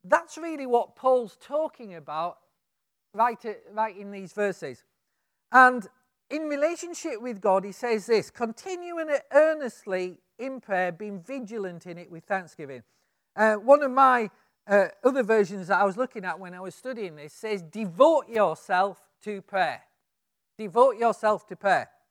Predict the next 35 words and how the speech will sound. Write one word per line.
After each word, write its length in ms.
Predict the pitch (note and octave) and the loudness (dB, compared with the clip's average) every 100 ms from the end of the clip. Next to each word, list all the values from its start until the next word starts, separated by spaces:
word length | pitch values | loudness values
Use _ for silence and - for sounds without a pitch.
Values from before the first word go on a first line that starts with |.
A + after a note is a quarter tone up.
| _ _ _ _ _ | _ _ _ _ _
Uh, 260 | G3 F#3+ F#3 | 2 2 2
so 240 | - A3 | 0 4
I 140 | G#3+ B3+ | 8 6
looked 240 | C#4 F#3 | 4 -2
up 180 | A#3 F3+ | -2 0
that, 240 | G#3 F3+ _ _ F3+ | 0 0 _ _ -20
you 160 | F3+ | -16
know, 120 | G#3 G#3+ | -12 -4
being 220 | A#3 G#3 | -2 -2
a, 140 | E3+ D#3+ | -8 -10
being 160 | A3 G3 | -8 -8
a 60 | |
good 340 | D#3+ A3+ B3 - | -6 -4 -4 -4
pastor, 580 | A3+ G#3+ - A3 C#4 - _ _ _ _ _ | -4 -4 -4 -4 -4 -6 _ _ _ _ _
I, 180 | G3 G#3 G3 | -2 -2 0
I 140 | G3+ | -2
looked 420 | G3+ A#3+ B3 - | 2 2 0 0
up 120 | B3 G#3 | -2 0
what 200 | G#3+ F#3+ | -4 -2
that 200 | G#3 F#3+ | -4 -4
meant 300 | G#3 C4+ A#3+ | -12 -14 -16
in 120 | F#3+ | -16
the 60 | |
Greek, 320 | E3 F#3+ B3+ F#3+ | -8 -8 -8 -12
"Devote 420 | G3+ D#3 G#3 G3+ | -12 -6 -6 -4
yourself 420 | G#3 - G#3 F#3 | -6 -4 -4 -4
to 100 | G3+ | -10
prayer" 360 | - G#3 B3 G#3+ | -6 -2 0 -2
or 120 | D#3+ | -6
"Continue 580 | - F3+ - A#3+ A3 G3+ | -8 -16 -14 -12 -6 -6
earnestly." 540 | G3+ G3 F3+ G3+ A#3+ _ _ _ _ - | -6 -10 -10 -8 -8 _ _ _ _ -2
And 140 | B3+ | -2
it 100 | G#3+ | -2
means 380 | A#3+ B3 B3+ - | -8 -8 -8 -10
to 340 | A#3+ A#3+ A3+ | -10 -8 -10